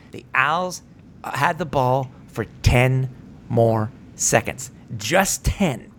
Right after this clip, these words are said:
Considering that the Alouettes have been giving up anywhere between thirty-four and thirty-eight, uh, thirty-eight, the ball for thirty, for four to thirty-eight minutes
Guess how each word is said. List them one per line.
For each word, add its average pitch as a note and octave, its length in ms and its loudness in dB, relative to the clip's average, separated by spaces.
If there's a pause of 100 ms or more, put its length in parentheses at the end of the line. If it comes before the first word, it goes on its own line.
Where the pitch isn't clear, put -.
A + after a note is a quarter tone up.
(240)
Considering E3+ 400 0
that A3 100 -6
the G3 100 -8
Alouettes E3+ 440 0
have C#3 100 -4
been B2+ 140 -4
giving D3 260 0
up D3 160 -2
anywhere C#3 320 0
between C3 380 -4
thirty-four D3+ 580 2
and B2 80 -2
thirty-eight, C#3 560 0 (400)
uh, A2+ 440 4
thirty-eight, C#3 720 0
the B2+ 120 -2
ball C3+ 380 4
for C3 160 -6
thirty, C#3+ 400 0
for - 160 -2
four - 300 -2
to C3+ 60 0
thirty-eight C3+ 480 4
minutes C3+ 460 -2